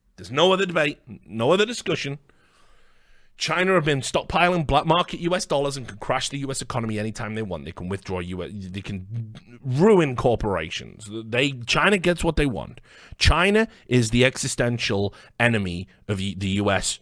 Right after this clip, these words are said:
right now. That's before you even get into military stuff. I'm just talking economics, right? It's not Russia. It's never been Russia. The D N C been pushing this Russia bullshit for ages.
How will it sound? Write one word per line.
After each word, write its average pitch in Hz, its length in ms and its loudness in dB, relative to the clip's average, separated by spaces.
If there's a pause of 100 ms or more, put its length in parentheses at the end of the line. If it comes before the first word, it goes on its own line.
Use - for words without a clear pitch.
(120)
right 98 280 -2
now. 78 280 -12 (160)
That's - 160 -6
before 220 280 -4
you 185 120 -4
even 151 180 -4
get - 120 -4
into - 180 -6
military 82 420 -8
stuff. - 300 -14 (100)
I'm 240 160 4
just 160 160 -4
talking 117 300 0
economics, 101 840 -6 (1000)
right? 104 420 -2
It's - 160 -18
not 120 460 4
Russia. 95 340 -2
It's - 220 -14
never 175 440 -2
been 135 280 -6
Russia. - 340 -12 (320)
The 127 80 -2
D 156 320 0
N 151 160 -2
C 135 220 -2
been 113 180 -4
pushing 127 380 -2
this 101 160 -10
Russia 120 420 -10
bullshit 120 500 -10
for 92 160 -12
ages. 95 360 -14